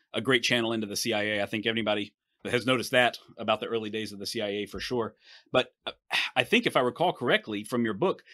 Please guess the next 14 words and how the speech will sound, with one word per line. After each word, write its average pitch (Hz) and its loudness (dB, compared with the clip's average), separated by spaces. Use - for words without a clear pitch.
he 175 2
was 175 2
something 147 0
like 113 0
twenty-one, 156 0
twenty-two 151 0
years 147 0
old 147 2
and 110 0
already 143 2
in 117 0
a 107 -2
position 113 -2
of 98 -10